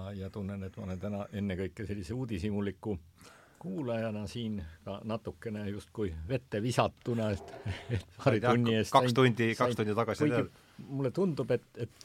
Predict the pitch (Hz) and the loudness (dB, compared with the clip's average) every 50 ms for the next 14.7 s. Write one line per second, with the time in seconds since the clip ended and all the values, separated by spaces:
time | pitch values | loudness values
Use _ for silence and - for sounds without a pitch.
0 | - 131 127 123 117 107 - - - - - - - - - - - - - 120 | -4 -2 -2 -2 -2 -4 -6 -10 -20 -20 -20 -20 -20 -20 -20 -20 -18 -14 -12 -12
1 | - - 147 147 135 120 - - 135 147 151 170 127 101 143 156 147 - - - | -8 -4 0 0 0 0 0 -2 -4 -4 -4 -4 -4 -2 -2 -2 -4 -4 -4 -4
2 | 131 123 120 120 120 123 127 123 117 113 113 113 113 117 117 117 117 131 127 117 | -2 0 0 0 0 0 2 2 2 2 2 0 0 0 0 0 0 0 0 -2
3 | 113 107 98 131 127 113 - 120 - - 165 180 147 131 117 101 98 92 - 107 | -2 -2 -2 -2 -4 -4 -4 -4 -2 0 0 0 2 2 0 0 0 -2 -4 -6
4 | - - 160 143 113 - - - 143 139 - - 139 113 101 107 - - - 117 | -4 -2 -2 -2 -2 -2 -4 -4 -6 -6 -4 -4 -2 -2 -2 -2 -4 -6 -6 -4
5 | 113 113 120 120 123 127 135 120 - 104 92 - 123 131 - - - 87 - - | -4 -2 -2 -4 -4 -4 -6 -6 -6 -8 -6 -4 -6 -6 -6 -8 -10 -14 -14 -16
6 | _ - - - - 139 123 104 104 104 95 92 113 - 139 135 - - - 117 | _ -20 -14 -8 -4 -2 -2 -2 -2 -4 -6 -4 -2 0 0 0 0 -2 -2 0
7 | 104 104 92 98 95 - - - - - 95 92 101 120 120 90 80 - - 143 | 0 0 -2 -4 -8 -12 -14 -16 -10 -8 -6 -4 -2 -2 -2 -2 -2 -2 -2 2
8 | 143 123 117 113 113 113 113 113 - - 147 139 110 - - 117 107 - - - | 4 4 4 4 4 2 0 0 0 2 2 2 2 2 0 -2 -4 -4 -4 -4
9 | 101 - - - 127 120 117 123 113 - 120 - - 156 156 156 160 - - 117 | -4 -4 -4 -4 -2 0 0 0 -2 -2 -4 -4 0 2 0 0 0 -2 -4 -2
10 | 104 110 - - - - 123 95 - 123 110 - 143 151 151 143 113 - - - | -2 -2 -2 0 2 4 4 4 4 2 2 2 2 2 4 4 2 2 0 -2
11 | 117 101 110 104 - - - 107 98 85 80 80 - - - - - - _ _ | -2 0 0 0 -2 -2 -2 -2 -2 -2 -6 -14 -16 -20 -20 -20 -20 -20 _ _
12 | _ _ _ _ _ - 82 80 82 85 90 92 98 - - - - - - - | _ _ _ _ _ -16 -14 -12 -12 -10 -6 -6 -6 -6 -6 -10 -20 -20 -20 -20
13 | - - - - - - 101 104 107 104 101 - - 113 110 110 104 101 123 143 | -20 -20 -20 -10 -4 0 2 4 4 2 0 -4 -4 -2 0 2 2 2 2 2
14 | 147 127 107 113 - - 107 107 107 104 107 104 104 104 | 0 -2 -6 -6 -4 0 2 2 4 4 2 2 0 0